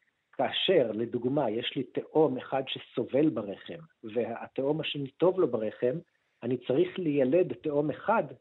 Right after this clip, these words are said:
אה, כדי להציל אותו, וזה בא על חשבון פגות בשני, וזה שיקולים מאוד מאוד קשים, ש-, שיקולים אתיים, לא רק רפואיים, כי אני לא יודע איך לילד תאום אחד בלבד. פה זה לא המקרה.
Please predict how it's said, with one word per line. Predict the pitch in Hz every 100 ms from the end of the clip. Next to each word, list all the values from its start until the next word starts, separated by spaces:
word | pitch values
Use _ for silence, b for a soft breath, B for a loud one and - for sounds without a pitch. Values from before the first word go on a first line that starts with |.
| _ _ _ _ _ -
אה, | 123 120
כדי | 123 127
להציל | 123 - - 247
אותו, | 247 147 117
וזה | 107
בא | 113 160
על |
חשבון | 170 160 - 131 175 -
פגות | 131 143 165
בשני, | 147 - 123 123 110
וזה | 110
שיקולים | - - - 147 233 226
מאוד | 190 208 202
מאוד | 220 220
קשים, | 208 - 254 165
ש-, | 120 135 127 123 - _
שיקולים | - 143 - 190 202 208
אתיים, | 254 170
לא | 131
רק | 160 180 202
רפואיים, | - 226 254 214 156 _ _
כי | - 180 170 - _ -
אני | 139 139
לא | 196
יודע | 226 135 156 190 254 - _
איך | 190 190 190
לילד | 165 151 202 190
תאום | 156 160 156
אחד | - 127
בלבד. | 120 107 101 85 _ _ _ _
פה | 226 247
זה | 160
לא | 139
המקרה. | 143 185 -